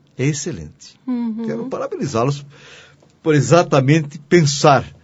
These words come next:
Speaker 1: nas pessoas que construíram Porto União da Vitória.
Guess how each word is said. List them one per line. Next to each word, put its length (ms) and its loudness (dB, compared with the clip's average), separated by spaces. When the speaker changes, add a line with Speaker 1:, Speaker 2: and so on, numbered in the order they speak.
Speaker 1:
nas 180 -6
pessoas 380 -4
que 140 -6
construíram 840 2
Porto 300 4
União 180 -2
da 80 -2
Vitória. 480 -12